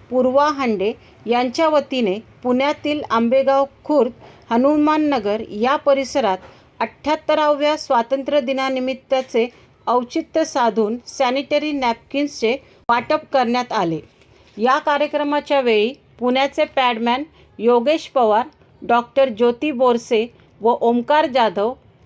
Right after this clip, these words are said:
तसेच देश सेवा फाउंडेशनचे अध्यक्ष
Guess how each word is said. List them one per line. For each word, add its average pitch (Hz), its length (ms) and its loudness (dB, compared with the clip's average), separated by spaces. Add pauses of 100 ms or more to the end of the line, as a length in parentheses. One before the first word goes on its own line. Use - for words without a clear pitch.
तसेच 269 440 0 (300)
देश 262 260 2
सेवा 302 440 2
फाउंडेशनचे 269 680 0
अध्यक्ष 220 600 -2